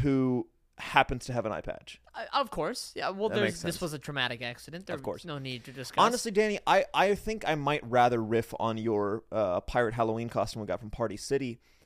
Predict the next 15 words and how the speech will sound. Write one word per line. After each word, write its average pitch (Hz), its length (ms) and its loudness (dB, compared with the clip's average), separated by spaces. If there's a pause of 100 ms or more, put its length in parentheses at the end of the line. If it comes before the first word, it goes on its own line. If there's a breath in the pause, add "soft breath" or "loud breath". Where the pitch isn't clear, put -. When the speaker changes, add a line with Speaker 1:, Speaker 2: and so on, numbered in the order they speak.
(280)
Speaker 1:
than, 131 600 0 (200)
than 113 440 -4
have - 380 0
to 117 440 0 (280)
really 123 420 0
d-, - 280 -12
deep 123 380 -4
dive 107 400 4
into 113 320 -8
the 104 80 -8
thing 113 220 -6
that 98 80 -6
we're 92 160 -4
reviewing 87 320 -8
today. 60 260 -12